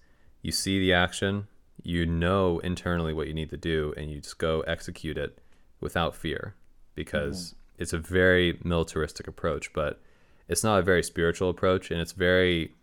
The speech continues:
Speaker 1: well thought out into the future.
Speaker 2: Mm-hmm.
Speaker 1: So I think it's, like, half the solution, you know? So he's got some of it figured out, which, again, he's amazing, right?
Speaker 2: Is it, yeah,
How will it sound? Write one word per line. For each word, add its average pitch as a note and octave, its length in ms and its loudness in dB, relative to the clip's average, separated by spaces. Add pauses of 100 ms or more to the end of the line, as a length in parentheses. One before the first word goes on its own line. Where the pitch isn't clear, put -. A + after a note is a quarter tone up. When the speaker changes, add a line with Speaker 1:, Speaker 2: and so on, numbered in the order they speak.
(680)
Speaker 1:
well E2+ 300 2
thought F2 240 2
out E2 120 0
into D#2+ 120 -8
the C#2+ 80 -10
future. G2+ 480 -6 (440)
Speaker 2:
Mm-hmm. A2 140 -4
Speaker 1:
So G#2 160 2
I F2 60 4
think G2 240 -2
it's, F2+ 120 -2
like, D#2+ 180 0
half E2+ 340 -2
the - 80 -10
solution, - 520 -12 (600)
you - 140 -10
know? C#2+ 180 -8
So D#2 200 -6
he's D#2+ 160 -4
got F#2+ 200 4
some G2 140 0
of F#2 100 2
it D#2+ 60 -4
figured D#2 280 -4
out, C2+ 220 -10
which, - 340 -12 (260)
again, F2 260 -2
he's F2+ 140 -4
amazing, D#2 500 -6 (140)
right? D2+ 240 -6 (200)
Speaker 2:
Is F#3 140 -8
it, E3+ 100 -4
yeah, C#3+ 240 -6